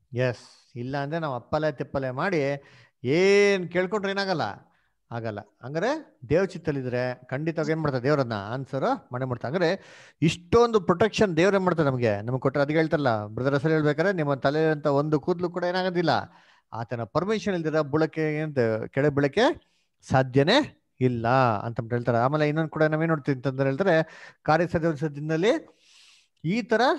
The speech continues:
ದೇವ್ರ ಮಕ್ಳುಗಳನ್ನ ದೇವ್ರ ಏನ್ ಮಾಡ್ತಂತೆ? ಪ್ರತ್ಯೇಕವಾಗಿ ಅವ್ರನ್ನ ಆಯ್ಕೆ ಮಾಡ್ತಾರೆ ಅಂತ ನೋಡ್ತೀವಿ. ಅದರ ವೆರಿ ಗುಡ್. ಅದರ ಅದಕ್ಕೆ ಇನ್ನ ಅನೇಕ ವಚನಗಳಿದೆ, ನೀವು ಮನೆ ಇರ್ಬೇಕಾದ್ರೆ ಓದಿ. ಎರಡನೇ ತಿಮೋತಿ ಎರಡು ಹತ್ತೊಂಬತ್ತು, ಮಲಾಕಿ ಮೂರು ಹದಿನೇಳು,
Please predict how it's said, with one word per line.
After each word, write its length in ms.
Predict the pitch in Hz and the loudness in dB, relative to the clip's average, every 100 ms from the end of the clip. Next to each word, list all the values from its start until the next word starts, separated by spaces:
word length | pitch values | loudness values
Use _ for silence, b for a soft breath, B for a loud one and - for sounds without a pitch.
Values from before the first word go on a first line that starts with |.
| - 131 | -4 -2
ದೇವ್ರ 200 | 147 220 | 4 4
ಮಕ್ಳುಗಳನ್ನ 520 | 220 208 202 185 180 160 | 4 0 -2 0 0 0
ದೇವ್ರ 140 | 202 | 0
ಏನ್ 100 | 220 | 0
ಮಾಡ್ತಂತೆ? 560 | 190 151 123 107 98 107 - - | 0 0 0 -2 -4 -10 -6 -4
ಪ್ರತ್ಯೇಕವಾಗಿ 800 | 135 _ 135 127 120 110 113 208 90 - _ _ | -4 _ -6 -6 -4 -4 -2 -2 -2 -10 _ _
ಅವ್ರನ್ನ 180 | 117 110 | -10 -8
ಆಯ್ಕೆ 280 | 113 123 131 | -8 -6 -4
ಮಾಡ್ತಾರೆ 300 | 117 113 113 | -4 -4 -6
ಅಂತ 120 | 127 | -6
ನೋಡ್ತೀವಿ. 300 | 117 110 107 | -4 -2 -2
ಅದರ 200 | 107 110 | -2 0
ವೆರಿ 200 | 110 147 | 4 4
ಗುಡ್. 140 | 127 117 | 4 2
ಅದರ 200 | 143 139 | 2 2
ಅದಕ್ಕೆ 520 | 143 143 - - - | 2 0 0 -14 -8
ಇನ್ನ 180 | 143 156 | 0 2
ಅನೇಕ 220 | 151 160 | 2 2
ವಚನಗಳಿದೆ, 580 | 151 147 165 156 147 123 | 4 4 4 4 4 4
ನೀವು 500 | 113 127 127 127 123 | 2 2 6 6 6
ಮನೆ 260 | 120 139 143 | 2 0 0
ಇರ್ಬೇಕಾದ್ರೆ 380 | 131 139 135 143 | 2 0 4 4
ಓದಿ. 300 | 139 - _ _ _ - | 4 0 _ _ _ 0
ಎರಡನೇ 240 | 139 151 | 2 2
ತಿಮೋತಿ 360 | 143 147 143 147 | 2 2 2 4
ಎರಡು 220 | 139 151 | 6 6
ಹತ್ತೊಂಬತ್ತು, 680 | 147 147 139 131 156 151 - - 120 | 4 2 -2 2 4 2 0 -16 -4
ಮಲಾಕಿ 420 | 131 151 - 139 | 0 0 2 0
ಮೂರು 680 | 135 156 156 151 127 117 117 | 2 2 6 6 6 2 -4
ಹದಿನೇಳು, 840 | - 120 127 147 147 165 - _ | -8 -8 -2 2 4 2 0 _